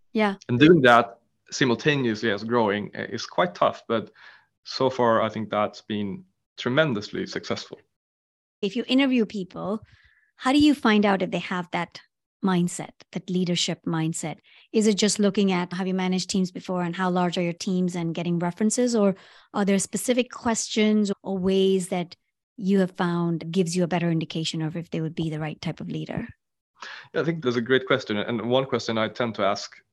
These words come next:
Speaker 2: everyone I'm interviewing, it's basically tell them how you ha-, and your team have solved different complex problems. And you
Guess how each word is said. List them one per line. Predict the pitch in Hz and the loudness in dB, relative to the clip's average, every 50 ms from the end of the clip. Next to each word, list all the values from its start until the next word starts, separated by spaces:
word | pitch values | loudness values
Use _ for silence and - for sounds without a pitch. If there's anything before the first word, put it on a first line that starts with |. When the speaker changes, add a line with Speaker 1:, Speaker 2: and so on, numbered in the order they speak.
| _ _ - | _ _ -10
Speaker 2:
everyone | - - - 110 113 110 107 104 | -8 -6 -6 -4 -4 -2 -2 0
I'm | 110 123 131 127 - _ _ _ _ _ | 0 -2 -2 -4 -8 _ _ _ _ _
interviewing, | - 117 107 - 107 104 120 120 107 98 | -12 -10 -8 -6 -2 0 0 0 0 0
it's | 95 95 | -4 -6
basically | 104 104 110 110 110 - 123 104 110 98 98 92 95 - - - - - _ _ _ _ - | -4 -4 -4 -4 -4 -6 -6 -4 -2 -2 -2 -2 -4 -8 -16 -20 -20 -20 _ _ _ _ -4
tell | - 135 147 160 | -2 0 0 2
them | 160 151 | 2 0
how | 135 120 123 120 117 | 2 4 4 4 4
you | 117 117 123 135 135 131 | 4 2 0 0 0 0
ha-, | 123 117 107 - - | 0 0 0 0 0
and | 117 117 | 0 0
your | 107 104 101 | 0 -2 -2
team | - - 135 120 107 101 | -4 -4 -4 -4 -4 -4
have | 113 104 92 | -4 -6 -6
solved | - - 113 104 104 98 98 90 | -4 -4 -2 -2 0 -2 -2 -4
different | 101 101 - 95 92 | -8 -8 -8 -8 -6
complex | - 107 95 95 107 - - | -4 -6 -6 -6 -8 -12 -8
problems. | - 110 104 - - - - - - - _ _ _ _ _ _ _ _ _ _ _ _ _ _ _ - | -6 -6 -6 -6 -8 -12 -14 -18 -20 -20 _ _ _ _ _ _ _ _ _ _ _ _ _ _ _ -2
And | 117 113 117 | 0 2 4
you | 117 117 123 131 135 139 139 139 139 | 4 6 6 6 6 4 4 2 -2